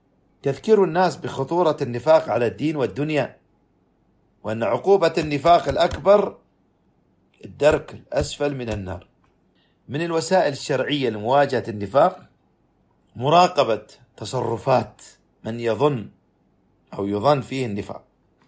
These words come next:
شك فيه، الحذر منه، إبلاغ الجهات المختصة عنهم إذا طعنوا في ديننا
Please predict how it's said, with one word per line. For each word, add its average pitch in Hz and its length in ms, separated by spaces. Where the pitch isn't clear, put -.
شك - 380
فيه، 139 260
الحذر 123 440
منه، 127 320
إبلاغ 131 360
الجهات 131 420
المختصة 151 580
عنهم 139 440
إذا 107 200
طعنوا 131 420
في 120 180
ديننا 143 580